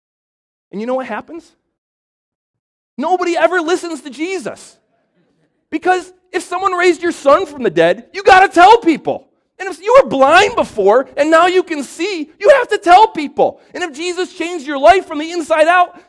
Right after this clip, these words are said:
you gotta tell people. I, I mean, I'll go to a restaurant and have a really, really good chicken dish, and I'll be telling people about it for three weeks. Or you'll see something crazy when you're driving on the road, and when you go to work the next day, you're telling everybody about it.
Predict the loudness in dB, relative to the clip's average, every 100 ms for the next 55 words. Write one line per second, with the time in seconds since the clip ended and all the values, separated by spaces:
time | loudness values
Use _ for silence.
0 | _ _ 0 4 4 2 2 2 2 -4
1 | 0 -2 -2 _ _ -8 -6 -10 -10 _
2 | -12 -12 0 0 2 2 4 2 4 4
3 | 2 -2 -4 -4 -4 -8 _ _ -2 -2
4 | -2 -6 -2 0 0 0 -4 -4 -8 -8
5 | -12 -10 -8 -6 -6 -8 -20 _ _ -6
6 | -4 -2 0 0 0 -4 -2 4 4 4
7 | 0 -8 0 4 4 2 -12 -20 _ _
8 | _ _ _ _ _ _ _ _ _ _
9 | _ _ _ _ _ _ -6 -6 -6 -8
10 | -2 -2 -2 -6 -8 -6 -6 -6 -6 -6
11 | -6 -6 -4 0 0 0 -2 -2 -2 0
12 | 0 -6 -10 _ -8 -6 -2 0 0 -2
13 | -2 -4 -4 -4 -6 -4 -4 -4 -4 -4
14 | 0 0 2 2 0 0